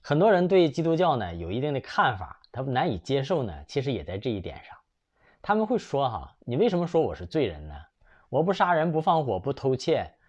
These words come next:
道德完美，你怎么说我是一个罪人呢？”这的确呢是让人很难理解的哈。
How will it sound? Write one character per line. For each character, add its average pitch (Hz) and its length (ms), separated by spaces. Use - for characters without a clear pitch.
道 185 160
德 143 140
完 107 220
美， 87 360
你 196 120
怎 208 120
么 131 80
说 196 120
我 127 140
是 - 140
一 127 80
个 143 80
罪 240 220
人 78 280
呢？” 80 220
这 247 120
的 - 180
确 254 160
呢 147 180
是 147 120
让 165 120
人 151 100
很 101 180
难 98 220
理 90 220
解 95 220
的 60 80
哈。 71 320